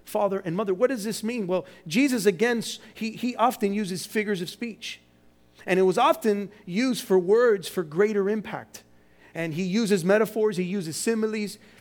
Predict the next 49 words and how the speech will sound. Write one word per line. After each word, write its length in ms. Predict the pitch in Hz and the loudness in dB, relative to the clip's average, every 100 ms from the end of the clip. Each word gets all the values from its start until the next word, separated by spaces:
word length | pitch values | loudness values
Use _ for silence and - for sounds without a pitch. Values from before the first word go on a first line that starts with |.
| - - | -20 -4
he 100 | 208 | 0
uses 340 | 214 196 160 | 2 0 -2
parables. 720 | - 220 226 226 220 220 214 - - - | 2 6 8 8 6 4 2 -8 -20 2
But 160 | 175 196 | 6 6
here, 640 | - 226 302 262 196 180 | 4 0 4 6 6 4
and 100 | 160 | -2
I 60 | 156 | 0
looked 220 | 170 196 | 2 0
this 180 | 170 - | -2 -2
up, 80 | 151 | -2
this 140 | 143 | -4
was 100 | 165 | -6
so 160 | - 165 | -4 -4
cool 240 | 180 156 | -4 -4
'cause 220 | 131 123 143 | -6 -8 -8
I 40 | |
wasn't 320 | 139 160 160 | -6 -6 -6
the 80 | 147 | -6
best, 260 | 135 147 - | -6 -8 -8
I'm 80 | 151 | -8
not 140 | 147 | -6
the 60 | 135 | -6
best 260 | 131 120 | -8 -8
English 400 | 156 143 120 - _ _ | -8 -8 -10 -14 _ _
scholar. 340 | - - 120 120 | -14 -8 -8 -8
I'm, 120 | 127 | -8
like, 180 | 123 - | -10 -6
far 240 | - 175 | -2 0
away 180 | 160 151 | 0 -2
from 200 | - 120 | -4 -8
that. 200 | 113 104 _ _ - | -10 -12 _ _ -4
But 100 | 170 | 2
I 60 | 170 | 4
looked 300 | 208 285 202 | 4 2 4
it 80 | 170 | 4
up, 160 | 165 | 2
and 80 | 190 | -2
this 80 | 233 | -4
is 80 | - | -4
called, 420 | - 202 196 175 - - _ _ _ _ _ _ _ _ _ _ _ - | 2 2 2 -4 -18 -20 _ _ _ _ _ _ _ _ _ _ _ -8
um, 340 | 156 151 147 147 | -4 -4 -6 -10
I 80 | 160 | -10
don't 100 | 170 | -8
even 160 | 151 | -8
know 80 | 160 | -8
how 80 | 160 | -8
to 60 | 160 | -6
pronounce 320 | 170 175 | -8 -8
it, 100 | - | -10